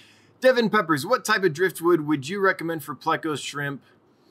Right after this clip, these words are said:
Mapani or chola? Well, I, I would go with Mapani just 'cause it'll last longer with plecos chewing on it. Um,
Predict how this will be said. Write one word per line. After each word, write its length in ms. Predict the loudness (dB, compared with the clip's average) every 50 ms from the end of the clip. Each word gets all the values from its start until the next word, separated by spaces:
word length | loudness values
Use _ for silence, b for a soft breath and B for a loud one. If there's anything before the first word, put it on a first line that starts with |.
| B B B B B B B B B B B _ _ -6
Mapani 720 | -6 -6 -2 2 4 6 6 6 4 2 -2 -2 -6 -4 -2
or 120 | -2 -2
chola? 560 | -2 -2 0 2 4 4 4 4 2 0 -2 -2
Well, 200 | -2 -2 0 -2 -4
I, 100 | -6 -10 -12 _ _ _ _ _ _ _ _ _ _ _ 0 2
I 120 | 2 2
would 180 | 2 0 2 2
go 120 | 2 2
with 160 | 2 0 -2
Mapani 520 | -6 -8 -8 -6 -2 0 2 2 2 0 -2
just 200 | -4 -6 -6 -6
'cause 160 | -8 -8 -8
it'll 240 | -8 -8 -8 -10 0
last 420 | 2 2 4 4 2 -2 -6 -6
longer 360 | -6 -6 -6 -6 -6 -10 -12
with 200 | -12 -12 -12 _
plecos 420 | -4 -4 -4 -4 -4 -8 -10 -10 -12
chewing 340 | -10 -10 -8 -8 -10 -8
on 180 | -8 -8 -8 -10
it. 1040 | -12 -20 _ _ _ _ _ _ _ _ _ _ _ _ _ _ _ _ _ -2 0
Um, 560 | 0 2 2 0 -2 -6 -8 -12 -14 -16